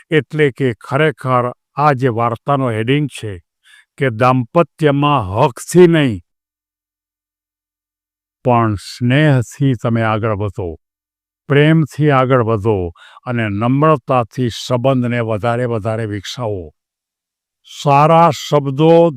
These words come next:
દાંપત્ય જીવનને સુખી બનાવે છે અને આ ભૂમિકા ઉપર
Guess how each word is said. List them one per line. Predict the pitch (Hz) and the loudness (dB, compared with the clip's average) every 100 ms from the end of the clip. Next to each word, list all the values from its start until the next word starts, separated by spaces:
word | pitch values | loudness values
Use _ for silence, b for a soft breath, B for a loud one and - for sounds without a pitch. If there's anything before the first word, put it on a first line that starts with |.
| 117 | -2
દાંપત્ય | 123 139 127 160 151 - 156 | 0 0 -2 -2 -2 0 0
જીવનને | 139 120 127 143 143 143 147 | 2 2 2 2 2 0 -2
સુખી | - - 123 160 | -2 -4 -2 0
બનાવે | 147 147 147 156 151 | 2 2 4 4 2
છે | - 151 151 143 95 _ _ _ b b - | 0 0 2 2 -2 _ _ _ b b -6
અને | 123 120 - | -4 -4 -2
આ | 143 147 | 2 4
ભૂમિકા | 120 117 120 - 117 | 4 0 0 -2 0
ઉપર | 113 - 117 104 | 0 0 0 0